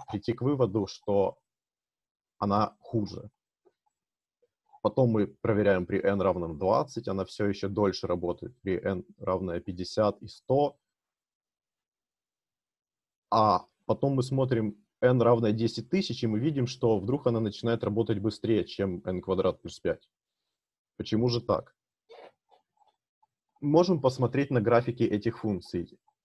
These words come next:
Сначала действительно она, э, имеет большее значение, чем n квадрат плюс пять. Однако спустя уже небольшой промежуток времени она резко вырывается вперед,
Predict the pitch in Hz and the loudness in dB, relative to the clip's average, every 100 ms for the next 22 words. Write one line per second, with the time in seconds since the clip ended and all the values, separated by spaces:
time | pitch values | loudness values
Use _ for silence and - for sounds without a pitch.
0 | _ _ - 120 - 143 156 117 120 - | _ _ -4 -4 0 4 4 4 -2 -4
1 | 120 - 101 92 90 - 110 127 127 127 | -6 -2 -2 -2 -4 -2 0 2 0 -2
2 | _ _ _ _ _ _ _ _ - 95 | _ _ _ _ _ _ _ _ -10 -6
3 | 98 - 113 123 117 101 123 110 107 98 | -6 -4 -2 2 2 4 4 4 0 -2
4 | 101 - 120 98 - 104 104 107 - 98 | -2 -2 -2 -2 -2 -4 -2 -4 -2 0
5 | 101 - 85 - 98 82 - - _ _ | 0 0 -8 -4 -2 -2 -4 -20 _ _
6 | _ _ - 98 131 156 - 110 95 - | _ _ -2 0 2 2 2 2 2 0
7 | - - - - 113 113 104 104 95 110 | -6 -14 -10 -4 2 2 2 -2 0 0
8 | - 117 - 101 104 101 104 98 117 143 | 0 -2 -2 -2 -2 -2 -4 -4 -2 -2
9 | 131 104 - 107 107 92 - _ 98 107 | 0 -2 0 0 2 0 -4 _ 0 4
10 | 123 - 107 95 - _ _ - 95 101 | 2 2 0 0 -6 _ _ -8 -2 2
11 | 101 107 - - - 104 127 131 | 4 4 2 -8 -2 6 6 6